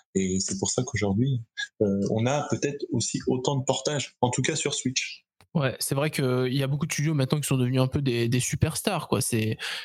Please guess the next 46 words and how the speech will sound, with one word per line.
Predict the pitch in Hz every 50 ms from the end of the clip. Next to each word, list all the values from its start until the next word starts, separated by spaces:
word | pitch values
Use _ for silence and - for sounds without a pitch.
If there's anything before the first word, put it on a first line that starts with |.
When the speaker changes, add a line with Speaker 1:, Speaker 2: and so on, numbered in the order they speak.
| - -
Speaker 2:
c'est | - -
limite, | 127 131 143 156 160 143 -
enfin, | 143 127
t'as | 123 127
les | 127 127
studios | 123 - - 139 135 135
de | 131
développement, | 123 131 123 127 131 123 - 135 127 131 131 123 113
euh, | 110 123
classiques | - - 127 123 127 - - 180 180 165 - - - -
et, | 139 131 127 127 123
euh, | 120 120 113 113 120
t'as | 120 - -
les | 123 123 127
studios | - - - 127 123 - 151 147 147 151 -
spécialisés | 147 - - 131 - - 131 131 131 131
dans | 123 120
les | 117
portages. | - - 120 107 - - 160 170 165 139 139
Et | 120 117 117 139 - - - - _
quand | - - 139
tu | - -
vois | 135 139 135
l'annonce | 127 127 127 135 143 143 135 - 135
d'un | 127 123 120 127 127
portage, | 127 127 127 - - 135 135 127
d'un | 127 127
remake, | 127 127 127 131 131 131
remaster, | - 127 127 127 131 127 - 127
enfin, | 123 - - 120 117 110 104 - - _ _ _ _ _ _
nommez, | 147 135 139 135 131 131 131 123 123 120
euh, | 117 127
ce | - -
que, | - 131 127 110 95 92 87 101 113 123
les | 135 131
comme | 123 - 135 131 135
vous | 135 135
voulez, | 131 131 151 175 175 - _ _ _ _ _
bah, | - 127
t'as | 127 - 123
des | 123 120 123
gens | 147 165
qui | 156 -
sont | - 139 120
là, « | 127 135 127
Ah, | - 165 180 180 147 123